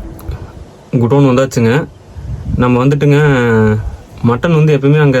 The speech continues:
மகாராஷ்டிராவில் வந்துங்க நம்ம பாயனன்ட்டு தான் எடுப்போம். ஆஹ், எப்பயுமே ஃப்ரெஷ்ஷாக இருக்குங்க மட்டன் அங்க. எப்பயும் சிக்கன் எடுத்தாலும் மீன் எடுத்தாலுங்க, ஆஹ், உப்பு இல்லைன்னா மஞ்சள் போட்டு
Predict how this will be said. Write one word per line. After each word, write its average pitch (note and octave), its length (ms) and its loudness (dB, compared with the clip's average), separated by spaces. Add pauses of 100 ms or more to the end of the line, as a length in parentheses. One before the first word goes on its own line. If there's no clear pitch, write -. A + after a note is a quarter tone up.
(240)
மகாராஷ்டிராவில் B2 580 0
வந்துங்க A2+ 240 2 (680)
நம்ம A#2 180 2 (120)
பாயனன்ட்டு C3 440 2
தான் A#2+ 100 0
எடுப்போம். G#2+ 280 -2 (560)
ஆஹ், A2+ 320 2
எப்பயுமே C#3+ 320 2
ஃப்ரெஷ்ஷாக C#3+ 340 0
இருக்குங்க A#2+ 320 0
மட்டன் A#2 280 0
அங்க. A2+ 140 2 (540)
எப்பயும் C#3+ 260 0
சிக்கன் D3+ 260 0
எடுத்தாலும் C#3+ 440 2
மீன் D3 200 4
எடுத்தாலுங்க, B2+ 420 0 (240)
ஆஹ், A#2 380 2
உப்பு A#2 360 -2
இல்லைன்னா C3 260 0
மஞ்சள் A#2+ 320 0
போட்டு B2 160 -2